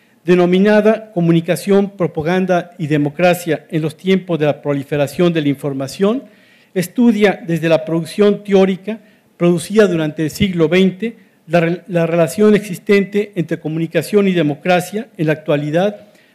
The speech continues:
haciendo énfasis en nuevas formas de censura y la reinante preocupación por la posverdad. En cuanto a las reseñas de libros, destaca la revisión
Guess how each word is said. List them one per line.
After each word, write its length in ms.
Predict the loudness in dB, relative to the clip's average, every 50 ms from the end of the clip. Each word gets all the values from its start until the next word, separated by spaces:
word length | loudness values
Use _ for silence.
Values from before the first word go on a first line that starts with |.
| _ _
haciendo 500 | -8 -6 -2 2 2 4 4 4 2 0 2
énfasis 680 | 4 4 4 4 0 -2 -4 -2 -6 -8 -8 -8 _ -8
en 140 | -6 -2 0
nuevas 260 | 2 4 4 2 0
formas 420 | -2 0 0 0 2 2 0 0
de 60 | -2 -4
censura 720 | -6 -6 -8 -8 -6 -4 -2 -2 0 0 -2 -4 -6 -12 -20 _ _ _ _ _
y 60 | 0
la 160 | 2 2 2
reinante 560 | 2 0 0 0 0 0 0 0 -2 -4 -6
preocupación 880 | -6 -6 -10 -10 -10 -10 -4 -4 -4 -4 -2 0 0 0 0 -2 -6 -14 _
por 120 | _ 0 0
la 140 | 0 0 0
posverdad. 720 | 0 -2 0 0 -2 -2 0 0 0 0 0 -2 -8 -20 _ _ _ _ _ _ _ _ _ _ _ _ _ _ _ _ _ _ _ _
En 100 | 0 0
cuanto 300 | 2 4 2 2 4 4
a 40 | 4
las 140 | 4 4 4
reseñas 460 | 2 0 2 2 2 4 4 2 2
de 80 | 2 0
libros, 520 | 0 0 0 0 0 -2 -4 -4 -4 -12 _ _ _ _ _ _ _
destaca 520 | -2 -2 -2 2 2 2 2 4 2 0
la 140 | 2 2 0
revisión 640 | 0 0 -4 -4 -6 -2 2 2 4 4 2 -2 -10